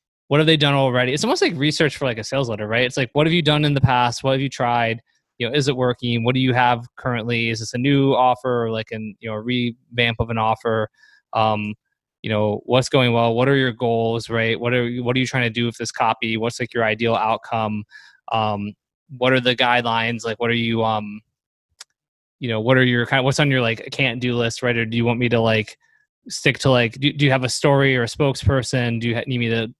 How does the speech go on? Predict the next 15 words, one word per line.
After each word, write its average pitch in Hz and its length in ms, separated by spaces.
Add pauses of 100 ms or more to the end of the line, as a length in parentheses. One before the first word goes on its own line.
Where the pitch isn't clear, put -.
(160)
want 127 140
me 120 60
to 113 80
stick - 260
to 131 120
that? 123 460
Can 123 120
I 113 240
have, 117 260
like, 113 160
some 110 520
more, 123 200
like, 110 220
leeway? 113 640 (520)
Um, 104 500